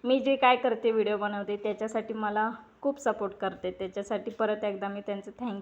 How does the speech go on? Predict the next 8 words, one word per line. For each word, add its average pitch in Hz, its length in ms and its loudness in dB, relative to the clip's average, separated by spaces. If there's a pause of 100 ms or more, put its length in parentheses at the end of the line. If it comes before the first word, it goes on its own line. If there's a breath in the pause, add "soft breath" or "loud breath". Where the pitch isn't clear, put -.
you 208 80 0
बोलते. 202 600 -2
जेव्हा 196 180 0
व्हिडिओ 202 280 2
बघतील, 214 440 -2
तेव्हा 208 160 4
त्यांना 208 280 -4
कळेलच. 208 520 0